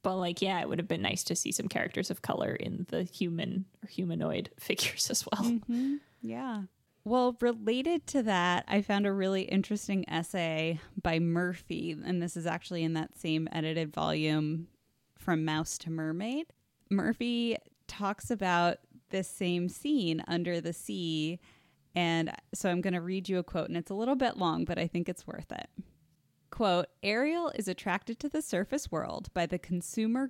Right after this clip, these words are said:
Speaker 2: goods of early capitalist production."
Speaker 1: Oh, gosh. <laughs>
Speaker 2: I know, right? It gets better. She
Speaker 1: Okay.
Speaker 2: remarks, <laughs> she remarks that, "I don't see how a world that makes such wonderful things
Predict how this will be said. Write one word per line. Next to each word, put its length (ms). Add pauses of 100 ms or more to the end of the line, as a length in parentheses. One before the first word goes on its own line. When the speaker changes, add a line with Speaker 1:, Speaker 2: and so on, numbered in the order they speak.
Speaker 2:
goods 500 (120)
of 240
early 480
capitalist 800
production." 800 (300)
Speaker 1:
Oh, 180
gosh. 440 (280)
<laughs> 300
Speaker 2:
I 140
know, 180
right? 360
It 80
gets 220
better. 260 (340)
She 220
Speaker 1:
Okay. 100
Speaker 2:
remarks, 580 (140)
<laughs> 400
she 140
remarks 420
that, 260
"I 140
don't 200
see 260
how 200
a 60
world 320
that 100
makes 300
such 240
wonderful 400
things 480